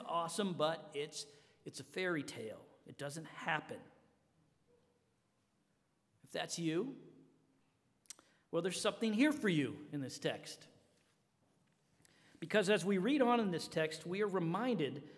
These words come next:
there is one disciple who feels exactly the same way as you because he missed it. Look at verse twenty-four with me.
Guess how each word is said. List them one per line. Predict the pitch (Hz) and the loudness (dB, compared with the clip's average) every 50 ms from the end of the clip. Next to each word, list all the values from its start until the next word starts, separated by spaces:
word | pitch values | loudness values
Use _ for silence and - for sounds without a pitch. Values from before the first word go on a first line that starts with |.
| - - - - - - - | -20 -20 -20 -20 -20 -6 0
there | - 175 180 190 | 4 6 6 6
is | 180 151 | 6 4
one | 143 139 151 208 262 320 349 | 2 2 6 6 6 6 6
disciple | 302 311 - - - 254 254 254 247 190 165 156 | 4 2 2 4 4 4 4 4 4 2 0 -2
who | 151 180 | -2 -4
feels | 175 - 220 226 214 - | 0 4 6 6 6 4
exactly | 180 156 147 143 131 139 156 196 214 247 277 269 - - 254 262 262 | 2 -4 -4 -4 -2 2 6 6 8 8 6 4 0 -2 0 2 2
the | 240 233 | 2 2
same | 240 - - - 208 202 202 202 185 | 2 2 2 2 2 2 2 0 0
way | 170 170 165 156 160 160 156 156 - - - - - - | 0 0 2 2 2 2 0 -2 -8 -14 -16 -16 -10 -4
as | 147 143 143 131 123 | -2 0 0 0 2
you | 131 143 131 120 110 104 101 107 - - - - - - - _ _ _ _ _ | 2 4 4 4 2 0 -4 -8 -12 -16 -20 -20 -20 -20 -20 _ _ _ _ _
because | - 135 131 - - 175 180 165 160 - - - - - - - | -12 -12 -10 -8 -6 -4 -2 -2 -2 -4 -4 -8 -10 -18 -20 -16
he | - - 175 202 | -10 -4 -2 0
missed | 190 170 180 180 175 - - - | 0 0 0 0 -2 -2 -4 -4
it. | - - - - - - - _ _ _ _ _ _ _ _ _ _ _ _ _ _ _ _ _ _ _ _ _ _ _ _ _ _ _ _ _ _ _ _ _ _ _ | -8 -14 -14 -16 -16 -18 -18 _ _ _ _ _ _ _ _ _ _ _ _ _ _ _ _ _ _ _ _ _ _ _ _ _ _ _ _ _ _ _ _ _ _ _
Look | - 214 220 - | -2 0 0 0
at | 262 226 | 0 2
verse | 196 240 226 208 214 - - - - - | 6 6 6 6 4 0 -6 -10 -10 -2
twenty-four | - 208 190 185 180 175 - - 170 165 160 147 135 - - - - - | 2 4 4 4 4 2 0 0 2 4 4 4 2 0 -6 -12 -6 -2
with | 151 147 147 - | 0 0 0 -2
me. | 117 104 95 - | -6 -8 -8 -12